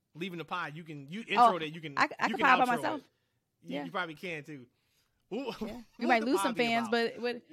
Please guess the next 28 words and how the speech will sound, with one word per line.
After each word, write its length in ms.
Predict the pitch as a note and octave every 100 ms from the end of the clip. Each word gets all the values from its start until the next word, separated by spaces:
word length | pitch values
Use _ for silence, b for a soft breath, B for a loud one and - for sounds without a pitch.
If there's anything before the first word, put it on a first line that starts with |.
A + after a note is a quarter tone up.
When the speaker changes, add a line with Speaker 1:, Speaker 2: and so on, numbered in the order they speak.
| F3 E3
Speaker 1:
What 160 | A3 E4
would 120 | C4
your 120 | B3+
Speaker 2:
uh-huh. 80 | G#3+
Speaker 1:
first 320 | A#3+ A3 G#3+
pod 260 | G#3 F#3 E3
be 120 | D#3
about 340 | D3 C#3+ C#3 C#3+
if 100 | D3
you 80 |
had 140 | E3 D3+
to 60 |
pod 260 | C3+ C#3+ C3+
by 80 | C3
yourself? 400 | B2 B2+ A#2+ A2 _ _ _ _ _ _ _ _ b b -
Speaker 2:
A 160 | G3 F3+ - - _
thorough 580 | B3 A#3+ A3 F#3+ F3 D#3 -
breakdown 840 | D#3 G3 G#3 E3 F#3 E3+ D#3 D3+ - _ -
of 120 | F3+
the 100 | F#3
Andre 340 | G3 G3 G3
the 140 | F3+ E3+
Giant 420 | G3 F3 F3 -
Over 240 | G3 F#3+ F3+
the 100 | F3
Top 260 | G3 D#3 -
Battle 260 | F3 D3 D3
Royal. 300 | - -